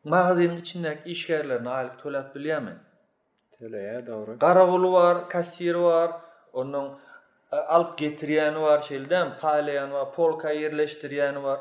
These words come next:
Speaker 1: Olaryň hemmesi aýlyk alýar we öýüne maşgalasyna çörek alýar. Çörek getirýär. Peýdasy bar ha diýmek.
Speaker 2: Peýdasy bar.
Speaker 1: Ha.
Speaker 2: Bar eken.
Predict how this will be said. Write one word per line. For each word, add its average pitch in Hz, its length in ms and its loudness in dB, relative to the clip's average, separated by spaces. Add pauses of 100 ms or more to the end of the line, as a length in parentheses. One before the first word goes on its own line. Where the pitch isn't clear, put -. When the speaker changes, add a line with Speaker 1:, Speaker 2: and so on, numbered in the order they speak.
Speaker 1:
Olaryň 180 360 4
hemmesi 262 400 -4
aýlyk 175 340 2
alýar 277 360 2
we 254 400 -4 (280)
öýüne 196 380 -4
maşgalasyna 175 680 -4 (240)
çörek 160 320 -4
alýar. 127 340 -4 (600)
Çörek 139 420 -10
getirýär. 98 400 -14 (500)
Peýdasy 123 440 -4
bar 233 220 6
ha 226 160 4
diýmek. 104 280 -10 (180)
Speaker 2:
Peýdasy 113 500 -6
bar. 117 200 -8 (340)
Speaker 1:
Ha. 90 440 -10
Speaker 2:
Bar 113 200 -6
eken. 117 320 -10